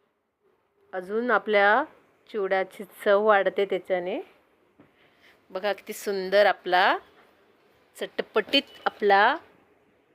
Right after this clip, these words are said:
चिवडा बनलेला आहे, आपल्या कोल्हापुरी भडंग बनलेली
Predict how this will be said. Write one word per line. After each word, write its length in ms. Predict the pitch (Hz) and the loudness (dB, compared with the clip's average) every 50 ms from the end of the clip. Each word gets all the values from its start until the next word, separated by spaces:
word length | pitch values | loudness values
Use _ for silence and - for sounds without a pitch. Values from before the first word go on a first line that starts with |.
| _ _ _ _ _ - | _ _ _ _ _ -10
चिवडा 360 | 220 190 185 180 180 185 190 | -8 -6 -2 2 2 4 4
बनलेला 540 | 185 190 185 180 175 180 180 180 180 190 190 | 4 2 2 2 0 -2 0 0 2 4 4
आहे, 540 | 196 190 185 180 - - - - - 226 | 4 4 2 0 -2 -4 -6 -6 -4 -6
आपल्या 960 | 294 - _ _ _ _ _ _ _ _ _ _ _ _ _ _ _ - 190 180 | -6 -10 _ _ _ _ _ _ _ _ _ _ _ _ _ _ _ -12 -12 -12
कोल्हापुरी 840 | - _ _ 202 180 175 175 185 190 196 196 - - 220 208 208 | -12 _ _ -6 -4 0 2 4 4 4 2 2 -2 -4 -4 -4
भडंग 520 | 185 180 180 175 196 185 196 214 233 233 | -4 -6 -8 -6 -2 0 0 0 0 2
बनलेली 560 | 220 214 190 185 180 180 185 185 190 196 208 | 2 2 2 2 0 -2 -4 -2 -2 -2 -2